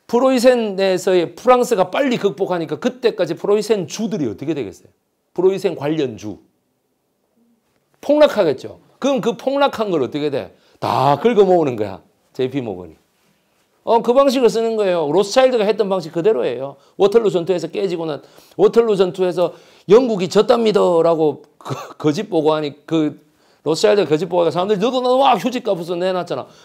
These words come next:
그러니까 어떻게 돼? 그 다음날, "아유, 제가 잘못 알았네요."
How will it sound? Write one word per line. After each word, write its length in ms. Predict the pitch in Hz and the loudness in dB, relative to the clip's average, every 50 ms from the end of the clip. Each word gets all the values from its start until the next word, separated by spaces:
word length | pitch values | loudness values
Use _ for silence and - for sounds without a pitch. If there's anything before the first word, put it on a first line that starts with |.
| _ _ | _ _
그러니까 240 | - 226 202 185 156 | -4 -2 0 0 0
어떻게 240 | 143 170 165 156 143 | 0 -2 -4 -4 -4
돼? 180 | 135 113 101 - | -6 -8 -6 -4
그 120 | - 151 | 0 0
다음날, 360 | 170 175 160 139 117 104 - - _ _ _ _ - - | 0 0 0 -4 -8 -10 -12 -16 _ _ _ _ -6 0
"아유, 360 | 151 180 202 202 190 180 160 - | 2 4 6 6 6 4 4 2
제가 160 | 180 185 190 | 0 0 0
잘못 280 | 147 165 170 196 214 | 0 0 0 2 2
알았네요." 680 | 220 214 208 190 180 170 160 151 147 143 135 127 120 107 | 4 4 4 2 2 0 0 0 0 0 0 -2 -2 -6